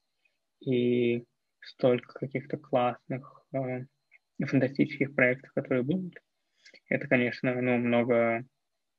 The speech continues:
м, дает какой-то энергии. Вообще, там, недавно на терапии я понял, что, э, я начал, значит, учиться кататься на униципе.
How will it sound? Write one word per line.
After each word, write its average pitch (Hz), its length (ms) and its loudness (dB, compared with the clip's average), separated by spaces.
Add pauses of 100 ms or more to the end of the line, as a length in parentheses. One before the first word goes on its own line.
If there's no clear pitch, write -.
(100)
м, 123 260 -2
дает 120 180 6
какой-то 123 300 2
энергии. 123 300 2
Вообще, 120 280 2
там, 120 240 -2 (360)
недавно 123 320 6
на 117 60 2
терапии 139 460 6
я 123 100 4
понял, 127 300 -2
что, 123 380 -4 (1000)
э, 120 420 6
я 123 120 8
начал, 127 260 6
значит, 120 360 -2
учиться - 380 -2
кататься 131 440 0
на 120 340 -2 (420)
униципе. 131 580 2